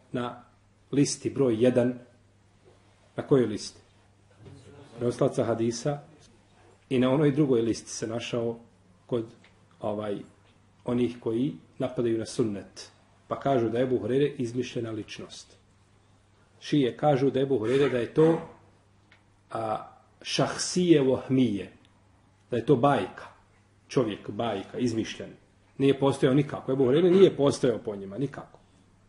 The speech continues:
Znači, jer time, ako kažeš da Ebu Hureyre nije postojao, time se riješio, znači, stotina i hiljada hadisa koje Ebu Hureyre, jeli, prenio od poslanika, sallallahu alejhi ve sellem. Što se tiče Ibn Omara, on je sahabija,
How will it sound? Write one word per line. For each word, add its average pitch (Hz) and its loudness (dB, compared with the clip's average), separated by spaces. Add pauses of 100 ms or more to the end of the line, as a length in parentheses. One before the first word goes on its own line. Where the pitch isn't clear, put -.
(240)
Znači, - 2
jer 139 4
time, 170 6
ako 127 0
kažeš 160 4
da 151 6
Ebu 151 2
Hureyre 151 2
nije 147 0
postojao, 151 0 (400)
time 156 6
se - -4
riješio, 147 2 (480)
znači, 139 -4 (600)
stotina 151 2
i 113 -2
hiljada 127 0
hadisa 117 -2
koje 117 -2
Ebu 120 0
Hureyre, 117 0
jeli, 117 -4 (200)
prenio 117 0 (420)
od 127 -8
poslanika, 113 -8
sallallahu 110 -6
alejhi 107 -8
ve 120 -6
sellem. 104 -8 (680)
Što - 2
se - 0
tiče 254 6
Ibn 220 6
Omara, 175 4 (260)
on 180 4
je 147 2 (240)
sahabija, 135 2